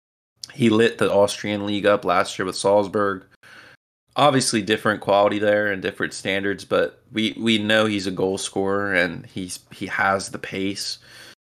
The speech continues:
Uh, and he's putting consecutive games up with goals again. I mean, we saw it earlier in the year. He scored four goals in a Europe, Europa League game.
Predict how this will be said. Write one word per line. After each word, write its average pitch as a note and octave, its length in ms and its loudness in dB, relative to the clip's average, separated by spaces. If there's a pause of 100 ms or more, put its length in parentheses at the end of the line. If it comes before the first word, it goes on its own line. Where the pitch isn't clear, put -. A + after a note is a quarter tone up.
(140)
Uh, F2+ 500 0
and G2 220 0
he's G2+ 140 0
putting C3 360 0
consecutive G#2 640 0
games G#2 280 0
up F2+ 160 2
with - 160 -6
goals G2 260 0
again. - 460 -8
I - 40 -10
mean, - 180 -10
we G2+ 100 -4
saw G#2 300 6
it F2 60 6
earlier F#2+ 300 0
in F#2 80 -6
the G2 60 -10
year. A2+ 220 -4
He A2+ 60 0
scored - 340 -2
four A2 260 2
goals G2+ 380 2
in F#2+ 100 -2
a F2+ 60 2
Europe, F2+ 300 2
Europa G2 380 2
League G2+ 200 0
game. G2 420 -2